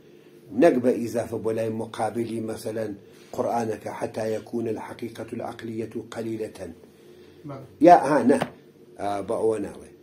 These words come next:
Speaker 1: عليه مثلًا كني على مجاز زورة، إنسان رنگ زيني واش بلا حقيقتي تيا كما. عليه نه. وقتی که علين مجاز زورة لقرآن، يعني مجازك لنفسي خويا زورة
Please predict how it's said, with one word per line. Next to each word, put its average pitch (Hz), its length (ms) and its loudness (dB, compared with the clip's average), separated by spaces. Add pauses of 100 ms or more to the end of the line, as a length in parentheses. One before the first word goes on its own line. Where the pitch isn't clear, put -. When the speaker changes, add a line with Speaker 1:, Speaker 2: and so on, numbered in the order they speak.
(320)
Speaker 1:
عليه 131 200 6
مثلًا 147 560 4
كني 151 180 8
على 127 220 6
مجاز 110 420 -2
زورة، 127 540 0
إنسان 147 280 0
رنگ 151 160 6
زيني 147 320 4
واش 139 160 0
بلا 147 140 0
حقيقتي 139 600 -4
تيا 156 200 4
كما. 101 360 -2 (260)
عليه 123 160 0
نه. 135 240 4 (640)
وقتی 113 400 -2
که - 140 -6
علين 110 580 4
مجاز 110 420 -2
زورة 113 360 0
لقرآن، 113 640 -2
يعني 147 680 4 (380)
مجازك 113 760 -2 (180)
لنفسي 113 720 0
خويا 135 600 6
زورة 131 600 6